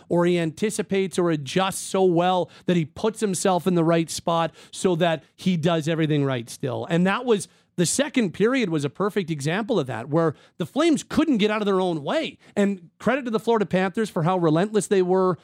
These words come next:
on their forecheck, but the amount of just turnovers at the defensive blue line or bad outlet passes or thrown away pucks under pressure, it, it forced a guy like Tanev to have to block a lot of shots because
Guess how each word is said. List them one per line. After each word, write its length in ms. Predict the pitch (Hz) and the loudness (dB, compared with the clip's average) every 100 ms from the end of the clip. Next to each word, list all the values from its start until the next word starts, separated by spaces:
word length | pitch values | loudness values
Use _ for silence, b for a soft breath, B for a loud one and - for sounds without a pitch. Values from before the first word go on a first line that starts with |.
| b | b
on 160 | - 185 | -2 0
their 140 | 175 | 0
forecheck, 480 | 139 214 277 - 165 - | -2 -2 -2 -4 -8 -6
but 100 | 165 | -6
the 120 | 180 | -2
amount 340 | 175 202 294 208 | -2 -2 0 -2
of 60 | |
just 300 | 135 147 - _ _ _ _ - | -2 -4 -4 _ _ _ _ -10
turnovers 600 | - 302 311 233 196 156 | -2 2 2 2 2 2
at 140 | 175 | 0
the 260 | 156 170 151 | 2 2 2
defensive 560 | 143 - 214 240 226 170 | -2 -2 -2 0 -2 0
blue 220 | 196 220 | 0 0
line 360 | 175 139 117 113 B B | -4 -6 -10 -14 B B
or 300 | 175 175 160 | 4 4 4
bad 420 | 135 196 220 247 | 0 0 2 2
outlet 400 | 233 233 214 175 | 2 0 -4 -6
passes 600 | - 147 131 - 127 120 | -4 -2 -4 -4 -6 -4
or 220 | - 165 151 | -2 0 -2
thrown 400 | _ 196 220 269 | _ 2 2 2
away 320 | 233 220 196 | 2 2 0
pucks 460 | - - 220 - | -2 -2 -2 -2
under 240 | 190 175 147 | -6 -4 -4
pressure, 600 | - 226 269 - 156 127 b b b _ _ _ _ _ _ _ _ | -2 -2 -2 -4 -4 -6 b b b _ _ _ _ _ _ _ _
it, 220 | - 208 - - | -2 -2 -2 -4
it 180 | 202 | -4
forced 480 | - - 220 277 - | -4 -2 2 2 0
a 60 | 233 | -4
guy 180 | 196 202 | -2 0
like 240 | 196 175 | 0 -2
Tanev 480 | - 196 190 185 170 b b | -2 -2 0 0 0 b b
to 100 | - | -4
have 220 | 160 196 | -2 -2
to 80 | - | -2
block 340 | 151 170 185 180 | 0 2 2 0
a 40 | |
lot 180 | 170 165 | 0 0
of 80 | 151 | -2
shots 360 | - 202 208 | 0 0 -2
because 460 | - 147 165 160 | -8 -6 -2 -2